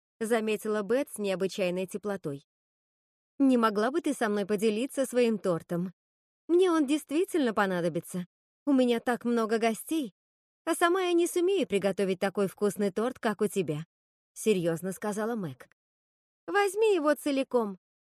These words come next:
Я здесь единственная, кто любит сладкое, и он заплесневеет раньше, чем я успею с ним справиться»,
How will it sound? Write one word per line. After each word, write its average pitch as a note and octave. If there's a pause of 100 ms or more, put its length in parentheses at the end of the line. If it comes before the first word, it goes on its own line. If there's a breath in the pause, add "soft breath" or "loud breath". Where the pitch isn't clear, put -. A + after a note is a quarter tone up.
(360)
Я F4+
здесь E4
единственная, D4
кто -
любит A#3
сладкое, G3 (440)
и D#4+
он F4 (100)
заплесневеет E4+
раньше, D#4+
чем C#4+
я C4+
успею B3+
с -
ним A3+
справиться», F#3